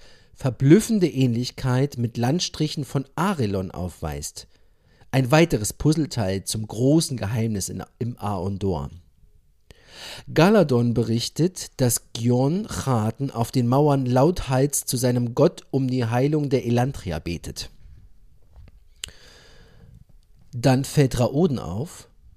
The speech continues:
dass Sarene wieder ein Mensch wird und ihm wird klar, dass ihr Elantria-Sein das falsche Spiel von Raten war. Umgehend bringt er sie zum Stadttor,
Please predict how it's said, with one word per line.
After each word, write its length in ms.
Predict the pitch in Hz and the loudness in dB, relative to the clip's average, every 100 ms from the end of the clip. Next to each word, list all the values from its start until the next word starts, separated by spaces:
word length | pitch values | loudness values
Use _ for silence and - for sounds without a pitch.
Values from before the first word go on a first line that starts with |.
| - | -4
dass 180 | 147 135 | 2 6
Sarene 460 | 156 120 147 180 151 | 6 6 6 6 6
wieder 160 | 151 | 6
ein 140 | 135 135 | 4 4
Mensch 360 | 165 190 - | 0 0 -4
wird 200 | 101 104 | -4 -4
und 180 | 139 131 | -6 -2
ihm 200 | 131 117 | -2 0
wird 220 | 117 - | -4 -4
klar, 540 | - 147 139 135 143 151 | -6 0 2 4 2 -2
dass 260 | 139 123 - | -2 -2 0
ihr 220 | 127 113 | 0 0
Elantria-Sein 920 | 110 110 156 - 120 101 98 101 110 | 0 0 -2 -2 -4 -2 -2 -2 -4
das 180 | 110 - | -4 -8
falsche 440 | - 147 151 - | -2 0 2 0
Spiel 400 | 160 - 123 120 | -4 -4 -2 -2
von 160 | 120 120 | -2 -4
Raten 480 | 104 127 127 - - | -4 -4 -4 -6 -12
war. 300 | 64 67 92 _ _ - - - | -12 -12 -16 _ _ -20 -16 2
Umgehend 720 | 175 214 208 151 139 110 110 | 4 6 4 4 4 4 2
bringt 280 | 127 156 156 | 2 0 0
er 100 | 127 | -4
sie 120 | 131 | -4
zum 200 | - 127 | -6 -8
Stadttor, 720 | - 139 - - 104 110 143 | -2 -4 -4 -2 0 0 -2